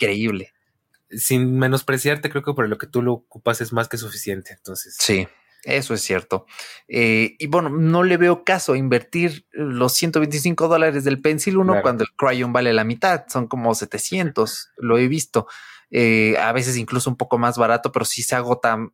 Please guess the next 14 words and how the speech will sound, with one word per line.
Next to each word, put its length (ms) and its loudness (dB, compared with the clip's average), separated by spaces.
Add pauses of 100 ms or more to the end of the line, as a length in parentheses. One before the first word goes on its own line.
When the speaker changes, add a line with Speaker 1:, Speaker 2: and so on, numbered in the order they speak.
(240)
Speaker 1:
pues, 180 -6
de 80 -4
una 120 0
forma 300 -2
rápida, 400 -4
entonces 240 -6
hay 80 -2
que 80 -8
estar 200 -2
a 80 2
las 200 -4
vivas. 320 0 (440)
Eh, 360 0
es, 180 -2